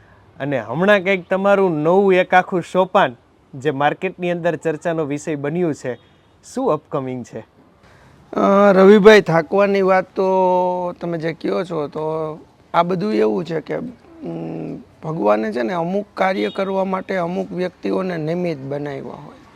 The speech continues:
Speaker 2: આપણે આ સેકન્ડ હોમ પ્રી સ્કૂલ બનાવી છે. હવે આ કિડ્સને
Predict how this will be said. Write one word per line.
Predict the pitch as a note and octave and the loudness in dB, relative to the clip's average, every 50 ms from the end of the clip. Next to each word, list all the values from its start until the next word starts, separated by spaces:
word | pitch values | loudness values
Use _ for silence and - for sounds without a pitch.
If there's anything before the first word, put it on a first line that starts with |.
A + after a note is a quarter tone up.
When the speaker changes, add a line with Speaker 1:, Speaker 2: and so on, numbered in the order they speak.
| - - - | -14 -10 -8
Speaker 2:
આપણે | F#3 F#3+ A3 A3 | -6 -2 0 2
આ | G#3+ G3+ | 2 2
સેકન્ડ | G3+ - - F#3+ - - G#3 G3+ G3 | 0 -2 -6 -6 -6 -6 -6 -4 -4
હોમ | G3 F#3 F3+ | -6 -6 -6
પ્રી | F3+ F3 F3+ F3+ | -8 -8 -8 -10
સ્કૂલ | E3 - - E3+ E3+ | -10 -8 -8 -8 -6
બનાવી | D#3+ D#3 D#3+ D#3 E3 E3 E3 D#3+ D3+ C#3 C3 | -6 -8 -8 -8 -8 -8 -10 -10 -12 -14 -14
છે. | - - D#3+ E3+ - _ _ _ - _ | -14 -14 -14 -14 -16 _ _ _ -14 _
હવે | - F3 F#3+ A3 | -4 -2 2 4
આ | A3 G#3 F#3 F#3+ G#3 A#3+ | 6 6 8 8 6 6
કિડ્સને | - - A#3 A#3+ A#3 F#3+ G#3+ - - - A#3+ A#2 A#2 - A#3 A#3 | 4 0 -4 -6 -4 -6 -8 -10 -8 -6 -4 -4 -4 -4 -6 -8